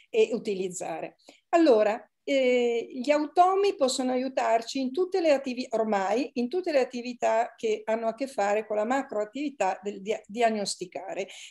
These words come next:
quindi la percezione, la modellazione, il ragionamento. De-, dall'altra parte anche nel prendere delle decisioni, no? Quindi problem solving, l'azione, il planning, l'apprendere, machine learning.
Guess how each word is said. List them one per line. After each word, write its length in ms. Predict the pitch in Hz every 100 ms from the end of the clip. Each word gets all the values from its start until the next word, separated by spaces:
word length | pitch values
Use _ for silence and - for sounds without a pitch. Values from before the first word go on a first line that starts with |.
| _
quindi 360 | 262 254 233
la 120 | 196 185
percezione, 800 | 190 196 277 254 330 311 262
la 80 | 190
modellazione, 840 | 190 185 202 214 247 - 262 262 208
il 40 |
ragionamento. 840 | 190 185 185 190 190 180 208 - 208 - - _ _
De-, 500 | - 240 247 226 233 226
dall'altra 680 | 214 208 220 196 233 233 370
parte 580 | 320 226 233 247 370 -
anche 320 | 226 226 285
nel 140 | 302
prendere 380 | - 202 208 202
delle 280 | 196 202 226
decisioni, 760 | 247 262 339 330 262 196 190
no? 280 | 214 240 233
Quindi 420 | - 208 202 190 190 - - -
problem 380 | 196 180 226
solving, 680 | 269 - 269 294 294 208 190
l'azione, 960 | 202 240 _ _ _ - - 247 302 220
il 140 | 185
planning, 680 | - 240 277 294 220 202 196
l'apprendere, 760 | 196 214 - 240 294 233 190 190
machine 400 | 202 - 196 190
learning. 520 | 175 180 185 196